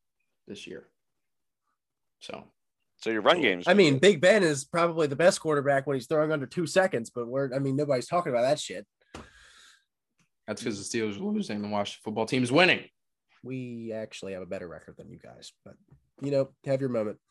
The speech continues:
Speaker 3: Have your moment.
Speaker 1: We're actually gonna make the playoffs, though, and you're not
Speaker 3: You
Speaker 1: going to.
Speaker 3: are not.
Speaker 1: We have a lot better opportunity to make the playoffs than the Pittsburgh Steelers do.
Speaker 3: It's pretty much schedule based, but okay. Just go. No, I'll let you have your moment.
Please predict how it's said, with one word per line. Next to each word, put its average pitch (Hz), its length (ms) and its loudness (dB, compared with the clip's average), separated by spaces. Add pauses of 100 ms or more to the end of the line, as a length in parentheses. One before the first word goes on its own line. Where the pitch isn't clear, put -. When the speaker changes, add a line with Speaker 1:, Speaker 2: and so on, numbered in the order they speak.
Speaker 3:
Have 113 120 -14
your 107 80 -8
moment. 104 200 -8
Speaker 1:
We're 170 720 4
actually 113 380 0
gonna 101 120 -4
make 92 160 -6
the 101 60 -14
playoffs, - 440 -6
though, - 240 -8
and 104 200 -6
you're 139 500 2
not 101 240 -2
Speaker 3:
You - 80 -12
Speaker 1:
going 101 180 -10
to. - 120 -20
Speaker 3:
are - 320 -20 (240)
not. - 760 -20 (100)
Speaker 1:
We 139 180 6
have 131 180 6
a 120 40 2
lot 107 340 4
better 101 360 0
opportunity 98 580 -8
to 104 60 -12
make 104 220 -10
the - 140 -20
playoffs - 240 -16
than - 100 -12
the 95 60 -16
Pittsburgh - 340 -20
Steelers - 380 -18
do. - 60 -20 (480)
Speaker 3:
It's 139 340 -8 (220)
pretty 156 240 -6
much 101 220 -8
schedule 104 440 -6
based, 78 380 -16
but 87 100 -14 (220)
okay. 92 340 -14 (240)
Just - 240 -20 (240)
go. 214 180 -12 (200)
No, 185 180 -6
I'll 175 100 -10
let 185 200 -10
you 170 40 -8
have 160 100 -10
your 156 80 -8
moment. 156 280 -8